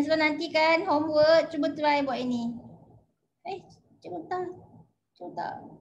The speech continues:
copy paste ke yang tu? Oh, ini, ah, ini. Boleh. Oh, ni nak bundarkan. Okey, dia nak bundarkan pula, eh. Okey, cikgu bagilah contoh, eh, macam mana nak bundarkan pula ni. Okey, kalau dia satu angka berti,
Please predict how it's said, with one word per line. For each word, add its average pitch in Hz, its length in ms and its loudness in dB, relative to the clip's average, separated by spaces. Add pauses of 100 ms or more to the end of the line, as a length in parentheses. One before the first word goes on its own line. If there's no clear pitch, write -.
(100)
copy 320 320 -10 (160)
paste 226 240 -8
ke 330 80 -12
yang 359 160 -10
tu? 247 320 -12 (560)
Oh, 254 160 -4
ini, 254 320 -4
ah, 233 160 -2
ini. 240 440 -6 (920)
Boleh. 285 240 0
Oh, 240 80 -2
ni 294 160 2
nak 233 240 0
bundarkan. 254 1040 -2 (1900)
Okey, 254 380 -4
dia 269 80 0
nak 254 160 -2
bundarkan 247 640 0
pula, 277 240 0 (160)
eh. 285 80 -2 (720)
Okey, 254 220 -2
cikgu 277 160 2
bagilah 294 320 6
contoh, 294 400 4
eh, 302 160 6
macam 285 160 2
mana 294 80 8 (100)
nak 240 80 4
bundarkan 277 640 8
pula 269 160 6
ni. 285 240 8 (720)
Okey, 254 320 -2
kalau 277 240 4
dia 330 160 2
satu 302 320 4
angka 285 320 6
berti, 277 720 4